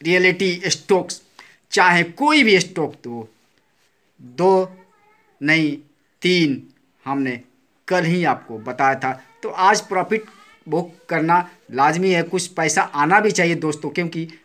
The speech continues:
कुछ, कुछ स्टॉक जो है लेने के लिए इंतज़ार कर रहे हैं, उसको जिसमें प्रॉफिट हो रहा है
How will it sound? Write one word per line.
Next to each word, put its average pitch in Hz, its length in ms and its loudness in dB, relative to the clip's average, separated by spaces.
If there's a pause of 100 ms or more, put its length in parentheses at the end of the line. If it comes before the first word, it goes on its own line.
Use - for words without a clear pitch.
(100)
कुछ, 190 680 -6
कुछ 233 280 -2
स्टॉक 190 420 0
जो 156 180 -2
है 151 220 -2 (260)
लेने 170 300 2
के 180 100 -4
लिए 147 280 0 (180)
इंतज़ार 151 520 0
कर 165 180 -4
रहे 143 140 0
हैं, 135 160 -10 (160)
उसको 160 400 -4 (140)
जिसमें 175 320 -2
प्रॉफिट 202 400 2
हो 226 160 4
रहा 185 200 6
है 117 120 -2